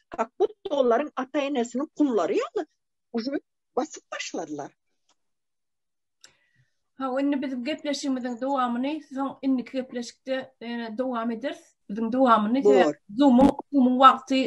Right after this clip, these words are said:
Speaker 2: diýilni, a, wagty guturyp barýar, şoň üçin hem häzir biz watandaşlarymyz bilen hoşlaşyryň, onuň bu gepleşigi ýene-de dowam ederiz.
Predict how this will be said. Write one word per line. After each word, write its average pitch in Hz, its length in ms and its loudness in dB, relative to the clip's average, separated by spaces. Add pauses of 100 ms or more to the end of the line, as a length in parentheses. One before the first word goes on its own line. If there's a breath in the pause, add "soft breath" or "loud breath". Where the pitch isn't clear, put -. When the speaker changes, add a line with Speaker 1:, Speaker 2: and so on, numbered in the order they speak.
(140)
Speaker 2:
diýilni, 254 540 2 (560)
a, 214 340 -2
wagty 208 380 0
guturyp 233 340 -6
barýar, 254 280 -2
şoň 220 220 -8
üçin 226 220 -8
hem 226 140 -6
häzir 226 360 -4
biz 226 100 -4 (380 soft breath)
watandaşlarymyz 220 800 -4
bilen 214 200 -6
hoşlaşyryň, 233 640 -4
onuň 220 300 -6
bu 208 60 -8
gepleşigi 233 520 -4
ýene-de 220 300 -2
dowam 202 320 0
ederiz. 170 360 -6